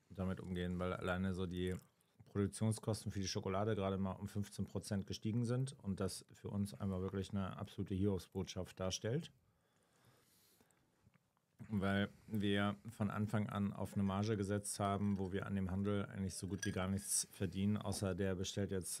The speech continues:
äh, mal tausend Gläser, dann würden wir natürlich auch sagen, nice, hat sich gelohnt. Wir wollen aber mit unserer Marge einfach so,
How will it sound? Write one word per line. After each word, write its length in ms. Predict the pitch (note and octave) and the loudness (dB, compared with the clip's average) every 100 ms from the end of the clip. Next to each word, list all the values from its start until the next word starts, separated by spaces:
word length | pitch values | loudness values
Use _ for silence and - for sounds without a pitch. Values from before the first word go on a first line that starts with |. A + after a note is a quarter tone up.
| - | -4
äh, 100 | F#2+ | -2
mal 200 | F#2+ F2+ | 0 0
tausend 380 | G2+ F#2+ F2+ E2+ | 2 2 0 0
Gläser, 320 | F#2+ G#2 A2 | 2 2 2
dann 380 | G2 G2 F#2+ - - - | 2 2 0 -2 -8 -4
würden 180 | F#2 G2 | 0 0
wir 80 | |
natürlich 320 | F#2 F#2 F#2+ F#2 | 0 0 0 -2
auch 80 | |
sagen, 360 | F#2+ F#2+ F2+ F2 _ _ _ | -2 -2 -2 -4 _ _ _
nice, 300 | - F#2+ G2+ | -4 0 2
hat 140 | G2 F2 | 0 -2
sich 140 | F2+ | -6
gelohnt. 460 | - F#2 A2 D#3+ - _ - - - - _ _ | -4 0 2 2 -2 _ -20 -20 -20 -20 _ _
Wir 160 | G2+ F#2+ | -4 0
wollen 180 | G2 G2 | 0 0
aber 300 | F#2 G2+ F#2 | 0 0 2
mit 180 | G#2 G#2 | -2 -2
unserer 320 | F#2+ F#2+ F#2+ | -2 0 0
Marge 300 | F#2 G2+ A2 | 2 0 0
einfach 220 | F#2+ G2+ | 0 -2
so, 500 | - G2 F#2+ F#2+ F#2 | 0 0 2 2 0